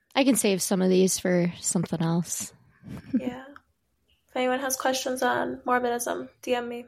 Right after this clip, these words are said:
Speaker 2: I'd love to chat.
Speaker 1: <laughs> Yeah, let me know if you think about your wedding day constantly and get stressed out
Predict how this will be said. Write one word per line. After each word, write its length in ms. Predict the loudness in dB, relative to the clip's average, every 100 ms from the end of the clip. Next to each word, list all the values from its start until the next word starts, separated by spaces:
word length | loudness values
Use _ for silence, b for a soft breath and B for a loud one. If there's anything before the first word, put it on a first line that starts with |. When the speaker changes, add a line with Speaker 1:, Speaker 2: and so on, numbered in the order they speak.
| -12
Speaker 2:
I'd 120 | -10
love 140 | -8 0
to 100 | 4
chat. 640 | 4 2 4 4 4 2 -2
Speaker 1:
<laughs> 60 | -8 _ _ -20 -20 _ -20 -20 -8 -6 -6 -8 -10 B B B B B -20 0
Yeah, 360 | 6 8 8 6
let 160 | 6
me 80 | 6
know 160 | 8 6
if 100 | 4
you 60 |
think 180 | 0 0
about 160 | 0 0
your 100 | 0
wedding 280 | 0 0
day 180 | 0 -2
constantly 560 | -2 0 0 0 2 2
and 80 | 2
get 100 | 0
stressed 320 | -4 -2 0
out 320 | 0 -2 -4